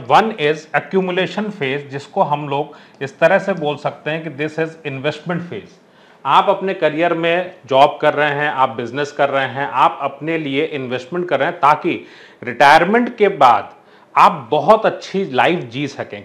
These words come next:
किससे? एक बहुत बड़ा कॉर्पस आप यहाँ पे क्रिएट करें और रिटायर हो जाएं। So, that will be your distribution income phase, जहाँ पे आप अपने इन्वेस्टमेंट को रखेंगे और वहाँ से इनकम को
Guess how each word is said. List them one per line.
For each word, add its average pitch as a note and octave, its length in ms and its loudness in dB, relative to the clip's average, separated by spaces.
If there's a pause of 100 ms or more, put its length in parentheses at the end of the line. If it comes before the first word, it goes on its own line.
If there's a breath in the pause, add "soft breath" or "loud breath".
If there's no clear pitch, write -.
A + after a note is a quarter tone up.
(100)
किससे? - 460 -6 (400 soft breath)
एक B2 380 -2
बहुत G3+ 360 4 (160)
बड़ा D#3+ 260 6 (100)
कॉर्पस D3 520 4
आप D3 240 2
यहाँ C3 240 -4
पे C3 160 -8
क्रिएट C#3 480 -6
करें D#3+ 200 0
और C3+ 300 0
रिटायर A2 340 -8
हो G#2 200 -16
जाएं। G#2 140 -18 (540 soft breath)
So, F3 120 4 (360)
that D3 240 6
will E3+ 180 0
be E3+ 100 -4
your F3 200 4
distribution F3+ 720 -2 (500)
income D#3+ 460 -2
phase, F#3 280 -4
जहाँ C3+ 260 0 (100)
पे E3 80 -4
आप D3+ 320 0
अपने C#3+ 300 -8
इन्वेस्टमेंट C#3 640 -8
को D#3 80 -2
रखेंगे F3+ 580 -4 (300 loud breath)
और A#2+ 80 2
वहाँ B2+ 260 2
से E3+ 140 -2 (100)
इनकम C3 360 -6
को A3 160 4